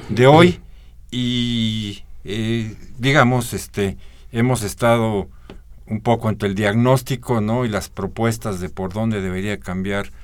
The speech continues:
nuestra universidad. Pero bueno, to-, todos también estamos claros que no es un camino fácil,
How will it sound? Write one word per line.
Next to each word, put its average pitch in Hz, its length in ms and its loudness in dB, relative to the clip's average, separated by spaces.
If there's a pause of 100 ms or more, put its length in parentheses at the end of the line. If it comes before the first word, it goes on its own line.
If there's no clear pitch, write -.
(300)
nuestra 92 480 -4 (380)
universidad. 104 800 2 (720)
Pero 135 240 2
bueno, 139 400 0 (160)
to-, 113 140 -10
todos 156 340 6
también 123 280 2
estamos 117 380 -2
claros 113 360 -2
que 98 160 -6
no 120 160 2
es 110 100 -2
un 110 120 0
camino 101 600 0 (480)
fácil, 160 640 4